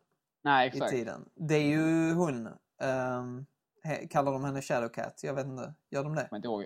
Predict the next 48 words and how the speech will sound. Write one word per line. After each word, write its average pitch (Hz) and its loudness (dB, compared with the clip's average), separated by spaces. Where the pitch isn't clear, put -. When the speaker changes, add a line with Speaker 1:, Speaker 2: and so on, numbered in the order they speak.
Speaker 1:
Hon, 156 0
so-, - 2
hon 151 2
som 139 0
har 139 8
den 123 2
där 110 4
kraften. 127 0
Speaker 2:
Ja, 175 8
hon 185 0
som - 0
Speaker 1:
Eller? - 0
Speaker 2:
kan... 165 -6
Hon 175 0
kan 180 2
tell- 170 2
Speaker 1:
Ja. 120 2
Speaker 2:
det, 170 -2
det 208 2
som 208 -2
är 190 -2
spännande 202 2
där 160 6
och - 0
weird 123 2
egentligen 127 -2
är 135 0
att 131 4
Speaker 1:
Ja. 117 4
Speaker 2:
hon, 123 -2
hon 147 -2
kan 147 0
egentligen 151 -2
gå 135 4
igenom 131 0
väggar. 123 2
Eh, 117 2
hon 131 -4
Speaker 1:
Och - 2
så - 0
Speaker 2:
är 147 4
Speaker 1:
kan 151 6
hon 135 4
resa 131 2
i - -2
Speaker 2:
hon, 160 -4
Speaker 1:
tiden. 123 0
Speaker 2:
ja, 143 6